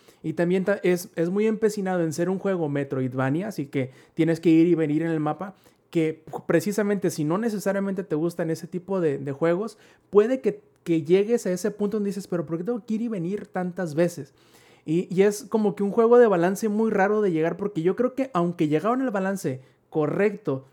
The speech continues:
de todas esas idiosincrasias que quisieron tener o, o todas esas necedades que se dieron el lujo de, de, de tener,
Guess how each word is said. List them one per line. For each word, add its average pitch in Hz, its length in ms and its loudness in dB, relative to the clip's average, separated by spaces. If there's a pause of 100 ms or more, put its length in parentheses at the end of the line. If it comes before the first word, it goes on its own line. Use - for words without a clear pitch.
(140)
de 151 160 2
todas 185 320 0
esas 208 540 -2 (640)
idiosincrasias 180 840 0
que 202 120 -6
quisieron 175 440 -4
tener 170 280 0
o, 156 160 0
o 160 100 -6
todas 180 180 -4
esas 220 180 -4
necedades 202 720 0
que 202 120 -4
se 147 160 -4
dieron 170 280 0
el 156 100 -2
lujo 180 380 0
de, 147 120 0
de, 135 360 -4
de 135 140 -2
tener, 180 460 0